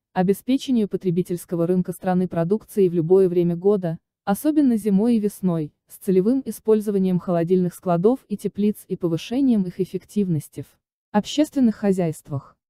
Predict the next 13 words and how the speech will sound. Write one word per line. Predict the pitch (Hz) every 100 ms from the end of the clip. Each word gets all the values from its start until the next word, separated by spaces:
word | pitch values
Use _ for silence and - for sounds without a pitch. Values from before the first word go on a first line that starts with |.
| _
В |
связи | - 220 262 269
с | 233
этим | 226 220 220
и | 202
с | 202
учетом | 196 - 247 240 214
нынешней | 240 226 214
ситуации | 196 196 202 196 240 - 233
в | 196
мировом | 190 196 220
сообществе | 208 202 214 - 247 220
правительству, | 202 196 190 202 175 - 160 156